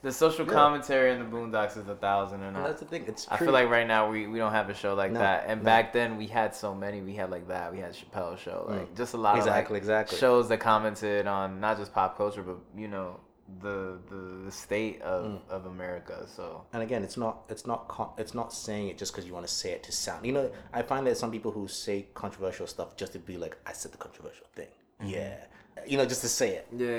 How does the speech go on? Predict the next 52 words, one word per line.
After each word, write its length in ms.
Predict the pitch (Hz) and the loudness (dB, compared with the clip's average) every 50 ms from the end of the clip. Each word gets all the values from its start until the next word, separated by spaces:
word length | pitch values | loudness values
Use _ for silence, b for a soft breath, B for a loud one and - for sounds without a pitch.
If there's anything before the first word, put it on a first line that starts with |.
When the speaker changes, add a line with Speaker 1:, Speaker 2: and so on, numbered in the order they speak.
| 113 110 113 | 0 2 2
Speaker 2:
As 60 | 117 110 | 2 4
Speaker 1:
yeah. 40 | 107 | 4
Speaker 2:
opposed 260 | 123 120 120 117 120 - | 6 6 6 4 2 0
to, 120 | 113 107 | -2 0
like, 300 | 104 104 98 95 95 - - - _ _ - | 0 0 0 -2 -4 -8 -16 -20 _ _ -8
"Yeah, 100 | 110 110 | -6 -6
but 140 | 101 - - | -6 -6 -8
are 60 | 92 | -8
you 140 | 95 98 98 | -8 -10 -8
saying 380 | - - - 104 110 110 101 | -8 -8 -6 -6 -6 -6 -6
something? 420 | - - - - - _ - - - - 101 | -8 -10 -12 -14 -14 _ -18 -18 -16 -10 -8
Speaker 1:
Right. 220 | 101 101 98 92 107 | -6 -4 -4 -2 -2
Speaker 2:
If 160 | 110 107 - | -4 -4 -4
not, 200 | 117 107 101 - - - - | -4 -6 -6 -8 -12 -18 -12
shut 160 | - 107 101 | -8 -6 -6
up." 220 | 98 - - - - _ - | -6 -6 -8 -14 -18 _ -8
Speaker 1:
And 100 | 101 98 107 | -6 -4 0
Aaron 220 | 110 113 113 113 | 0 0 0 0
Speaker 2:
<laughs> 120 | 113 113 | 0 -2
Speaker 1:
McGruder 420 | 120 120 120 120 113 113 113 107 - - - | -2 -2 -2 -2 -2 -2 -4 -6 -8 -6 -4
always 340 | 104 113 113 110 104 98 95 | -4 -2 -2 -2 -4 -6 -8
has 140 | 101 95 | -10 -10
something 120 | - - 110 | -8 -4 -4
Speaker 2:
He 40 | 104 | -2
has 100 | 98 - | -2 -2
Speaker 1:
to 40 | - | -2
Speaker 2:
something 280 | 113 101 101 - 107 | -4 -4 -4 -4 -6
to 60 | 92 92 | -4 -2
Speaker 1:
say. 160 | - 127 104 | -2 -2 -2
Speaker 2:
say. 20 | |
He 60 | 92 | -2
has 160 | 90 104 101 - | -4 -4 -4 -4
something, 260 | - 101 101 95 98 B B B B B | -6 -6 -8 -8 -10 B B B B B
he 100 | - 135 | 2 2
has 100 | 135 135 | 2 2
something 380 | 156 139 127 131 123 120 113 B B B B B _ - | -2 -2 -2 0 0 0 -2 B B B B B _ -8
that 120 | 113 101 | -6 -4
he'll 140 | 98 127 135 127 | 0 0 0 0
say, 320 | - - 127 123 139 143 | 0 0 2 2 2 0
and 120 | - 107 98 | -2 -4 -6
you'll 80 | 101 95 | -6 -8
be 60 | 92 | -8
thinking 320 | - - 101 - - - - | -10 -12 -12 -12 -12 -14 -14
about 220 | - - - - | -14 -14 -16 -16
it 80 | - - _ | -20 -16 _
for 100 | - - | -10 -10
a 100 | - - - | -10 -10 -12
while. 120 | - - B B B B B B B B _ | -14 -14 B B B B B B B B _
Speaker 1:
You 100 | - 151 | -2 2
know, 120 | 156 160 | 6 6
I'm 200 | 156 143 160 175 | 6 6 6 6
actually, 640 | 180 185 185 - - 175 156 143 131 123 117 123 - | 4 4 4 2 -2 -2 0 0 0 -2 -2 -6 -10